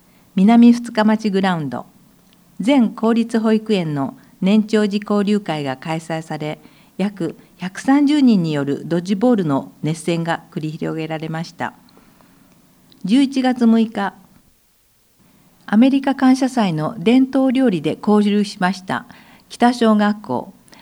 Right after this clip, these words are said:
アメリカオリンピック委員会日本駐在員のジョン大森さんが北小を訪問し、ターキーなどの感謝祭料理を六年生と一緒に味わいました。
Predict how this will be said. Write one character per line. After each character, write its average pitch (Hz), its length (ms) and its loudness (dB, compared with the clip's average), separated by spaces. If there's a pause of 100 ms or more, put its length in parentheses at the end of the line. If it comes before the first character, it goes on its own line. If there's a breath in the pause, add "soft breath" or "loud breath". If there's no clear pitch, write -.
(340 soft breath)
ア 226 60 4
メ 247 140 6
リ 247 100 0
カ 240 280 2
オ 214 100 2
リ 269 120 4
ン 277 120 2
ピ 269 80 2
ッ 254 80 -8
ク 254 100 0
委 254 60 6
員 247 180 6
会 160 340 -2
日 180 120 2
本 226 240 6
駐 220 200 2
在 196 240 0
員 190 240 2
の 175 240 -2 (400 loud breath)
ジ 190 120 2
ョ 233 160 6
ン - 80 -8
大 214 180 2
森 214 240 4
さ 196 220 -2
ん 185 80 0
が 185 260 -4 (300)
北 226 260 0
小 214 300 2
を - 20 2
訪 202 220 2
問 190 240 0
し、 175 340 -6 (380 soft breath)
タ 285 160 2
ー 277 100 2
キ 226 120 -2
ー 170 80 2
な 160 120 -2
ど 147 140 -2
の 135 320 -2
感 226 240 2
謝 233 100 -2
祭 220 260 0
料 196 200 2
理 139 180 -2
を - 160 -6 (220)
六 185 200 0
年 254 200 8
生 190 180 0
と 147 140 -2
一 147 80 -2
緒 147 180 -6
に 139 260 -4
味 143 200 -4
わ 160 100 -2
い 156 80 -4
ま 156 160 -6
し - 80 -20
た。 - 240 -12